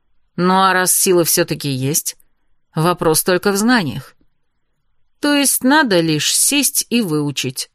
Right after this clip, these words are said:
что может быть проще. Вот я и учила.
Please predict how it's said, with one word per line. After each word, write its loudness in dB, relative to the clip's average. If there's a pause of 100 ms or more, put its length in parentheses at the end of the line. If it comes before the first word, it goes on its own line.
что -2
может 2
быть -6
проще. -4 (1080)
Вот 0
я 2
и 0
учила. -4